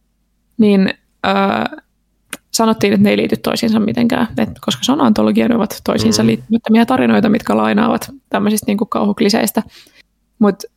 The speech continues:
Speaker 1: tässä House of Ashesissa oli todella niinku etualalla semmosia, ei edes vihjauksia, vaan suoria viittauksia muihin peleihin.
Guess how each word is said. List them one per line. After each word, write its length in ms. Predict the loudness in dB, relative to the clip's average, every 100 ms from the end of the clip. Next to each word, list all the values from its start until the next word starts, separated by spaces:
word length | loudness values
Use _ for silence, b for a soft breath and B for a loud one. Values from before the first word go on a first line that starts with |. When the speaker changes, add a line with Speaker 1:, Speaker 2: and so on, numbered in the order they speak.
| _ _ _
Speaker 1:
tässä 500 | -2 0 0 0 -2 -2 -4
House 240 | 0 2 2
of 60 |
Ashesissa 580 | 2 0 0 0 0 0
oli 220 | -2 -4 -6 _
todella 520 | 0 2 0 0 -2 -4 _ _ _
niinku 600 | 0 4 4 2 -2 -2 _ _ _ _ _ -4
etualalla 880 | -2 0 0 0 0 0 0 -2 -2 -8 -16 _ _
semmosia, 420 | -4 0 2 0 2
ei 120 | 2
edes 200 | 2 2
vihjauksia, 560 | 2 2 0 0 -2 0
vaan 160 | -2
suoria 440 | 0 2 2 0 0
viittauksia 760 | 0 0 -4 -6 -4 -4 -4 0
muihin 320 | 2 4 2
peleihin. 440 | 2 0 2 0